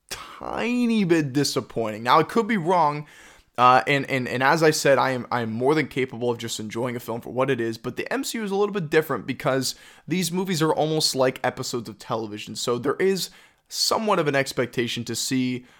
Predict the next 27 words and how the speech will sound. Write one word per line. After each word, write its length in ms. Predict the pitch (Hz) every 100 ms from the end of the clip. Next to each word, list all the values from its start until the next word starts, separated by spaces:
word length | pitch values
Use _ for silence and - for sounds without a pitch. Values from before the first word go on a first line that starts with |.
| _
a 60 | -
little 220 | 120 156
bit 120 | 147
of 60 | 139
connectivity 760 | 147 131 127 127 117 120 117
and, 320 | 113 113 113 -
and, 180 | 113
and 140 | - 123
a 40 |
little 200 | 131 165
bit 80 | 156
of 120 | 143
contribution 880 | - - 165 160 - 127 135 175 151
in 100 | 131
terms 340 | 123 - 135 123
of 140 | 117 - - _ _
moving, 680 | - 156 156 175 165 151 147
keeping 380 | 110 190 175 156
the 60 | 143
wheel 320 | 135 180 165
going 520 | 127 143 180 165 127
in 140 | 123 117
terms 280 | 131 123
of, 120 | 120 117
okay, 220 | 117 131
we're 120 | 117
building 640 | 113 127 131 135 131 127